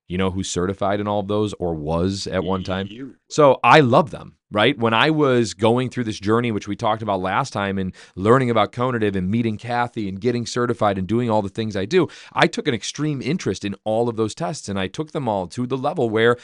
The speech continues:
Speaker 1: I passed certification for four of them and use all of them
Speaker 2: Right.
Speaker 1: to this day. I love affective testing, but let me phrase this to you, Carl, in the trivia question that if you're one of my clients, you've already had. Not sure if Carl's heard it.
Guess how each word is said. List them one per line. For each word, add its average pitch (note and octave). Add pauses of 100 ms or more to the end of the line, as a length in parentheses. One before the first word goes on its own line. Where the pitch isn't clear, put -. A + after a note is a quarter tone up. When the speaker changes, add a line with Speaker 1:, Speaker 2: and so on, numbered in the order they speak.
(120)
Speaker 1:
I B2
passed D3+
certification C#3
for F2
four F3
of A#2+
them F#2+
and C3+
use C#3 (160)
all A3
of D#3
them F#2+
Speaker 2:
Right. A2+
Speaker 1:
to -
this F#3
day. G#3 (180)
I F3+
love C#3 (300)
affective D3+
testing, A#2 (180)
but B2 (380)
let G#2+
me F3+
phrase E3
this F3
to -
you, E2
Carl, G#2+
in G#2+
the G2
trivia G#2+
question G#2+
that G2
if G2+
you're G#2
one G2+
of F2+
my F2+
clients, G#2
you've A2
already F2
had. G2 (220)
Not A2+
sure A2
if F#2
Carl's F2+
heard E2+
it. A#2+